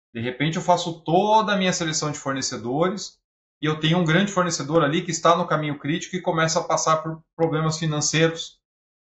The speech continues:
e aí começa a atrasar a obra. Algo que é mais difícil eu ter controle.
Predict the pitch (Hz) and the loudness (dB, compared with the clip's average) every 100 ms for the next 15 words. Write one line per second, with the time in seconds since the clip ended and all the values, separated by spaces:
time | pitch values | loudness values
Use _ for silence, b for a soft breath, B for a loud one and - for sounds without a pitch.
0 | _ - 135 139 147 151 147 143 147 147 | _ -4 4 4 4 2 2 2 0 2
1 | 147 143 151 139 131 123 - _ _ _ | 4 6 8 8 8 4 -8 _ _ _
2 | _ _ - 127 131 139 139 143 139 143 | _ _ 0 4 4 2 -2 0 4 4
3 | 143 - 139 147 - 127 156 147 160 123 | 2 -6 -6 -6 -6 -6 -4 -4 -2 -2
4 | 90 | -2